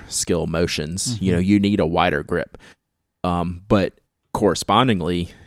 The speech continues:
Speaker 1: you get a wider tip to write with besides a point seven millimeter pencil. So I was, uh,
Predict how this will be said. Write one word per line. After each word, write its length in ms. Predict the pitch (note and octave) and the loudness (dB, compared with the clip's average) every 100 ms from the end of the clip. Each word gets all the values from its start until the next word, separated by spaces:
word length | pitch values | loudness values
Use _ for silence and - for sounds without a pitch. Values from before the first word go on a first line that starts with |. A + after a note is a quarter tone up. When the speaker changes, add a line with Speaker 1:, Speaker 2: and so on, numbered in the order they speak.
| - | -6
Speaker 1:
you 180 | F2 F#2 | 0 0
get 420 | F#2 E2+ D#2+ - _ _ _ - | 2 -2 -2 -8 _ _ _ 0
a 80 | F2 | 2
wider 280 | F2+ E2 | 4 2
tip 260 | - F#2+ - | -2 -4 -2
to 80 | D2+ | -2
write 260 | D2+ D2 - | 0 -2 -6
with 320 | - - - - - _ _ _ _ - | -10 -12 -16 -20 -20 _ _ _ _ -8
besides 380 | - C#2+ C2 - | -4 -2 -2 -6
a 40 | |
point 260 | - C2+ - | -6 -4 -4
seven 220 | - D2 | -4 -4
millimeter 360 | C#2+ C2+ G#1 - | -6 -8 -10 -8
pencil. 340 | - - - - | -8 -10 -14 -6
So 300 | - C#3 B2 _ - - _ _ _ - | 2 2 0 _ -20 -20 _ _ _ -2
I 120 | A2 | 4
was, 240 | A#2+ A#2+ A#2+ | 6 6 6
uh, 280 | A2+ G#2+ | 6 6